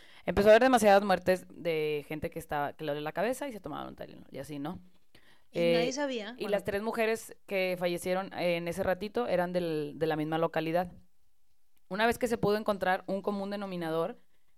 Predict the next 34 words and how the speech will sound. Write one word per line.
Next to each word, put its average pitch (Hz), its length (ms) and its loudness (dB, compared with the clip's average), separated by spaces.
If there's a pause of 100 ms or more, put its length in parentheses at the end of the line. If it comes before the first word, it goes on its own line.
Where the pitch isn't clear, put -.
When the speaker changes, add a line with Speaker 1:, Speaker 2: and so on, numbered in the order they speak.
Speaker 1:
entre 165 340 -6
las 165 160 -6
víctimas, 175 400 -6
los 170 160 -6
investigadores 165 640 -4
exa-, 180 280 -10 (120)
examinaron 165 600 -6
las 180 140 -8
cápsulas 175 360 -4
de 165 120 -8
cada, 165 520 -2 (200)
o - 100 -12
sea, 156 160 -4
lo 156 140 -4
que 165 80 -4
habían 151 160 -2
comprado 165 420 -2
cada 165 220 0
una 165 160 -4
de 165 80 -6
las 160 160 -8
familias. 165 560 -6
Speaker 2:
Ujú. 185 240 -20 (500)
Speaker 1:
Las 175 180 -2
pruebas 185 220 6
revelaron 196 460 2
que 190 100 -4
todas 180 200 2
las 185 120 -4
cápsulas 180 380 -4
contenían 165 420 -6
cianuro. 160 680 -2 (640)
Speaker 2:
Ándale. 202 800 -10
Speaker 1:
Ujú. 165 420 -10